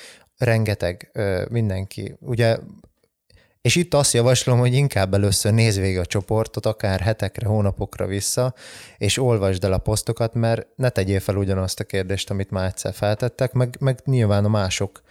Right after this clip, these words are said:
Az okos ember az mindig a más kárán, ö, vagy a más hibájából tanul, nem a sajátjából.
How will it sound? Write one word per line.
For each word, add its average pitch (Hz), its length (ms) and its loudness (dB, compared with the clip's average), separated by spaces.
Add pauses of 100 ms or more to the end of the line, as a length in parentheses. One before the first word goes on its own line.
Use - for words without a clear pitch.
(640)
Az 120 160 2
okos 170 300 0
ember 120 240 2
az 110 100 2
mindig 110 240 2
a 95 40 0
más 95 360 0
kárán, 92 520 0 (240)
ö, 90 320 0 (200)
vagy 92 140 -6
a 92 40 0
más 95 460 -2
hibájából 90 680 0
tanul, 92 300 -2
nem 90 160 -2
a 87 40 -4
sajátjából. 117 840 -2